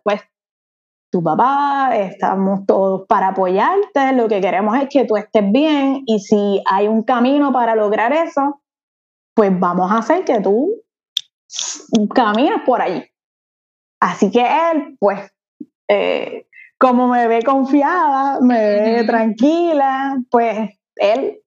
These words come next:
Speaker 1: eh, actuó. Y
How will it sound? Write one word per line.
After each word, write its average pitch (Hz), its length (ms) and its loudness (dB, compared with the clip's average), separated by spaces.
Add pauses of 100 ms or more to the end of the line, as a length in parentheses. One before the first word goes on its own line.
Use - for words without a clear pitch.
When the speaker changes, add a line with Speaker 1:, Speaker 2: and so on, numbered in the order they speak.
(480)
Speaker 1:
eh, 190 500 -2
actuó. 220 720 0 (680)
Y 208 840 0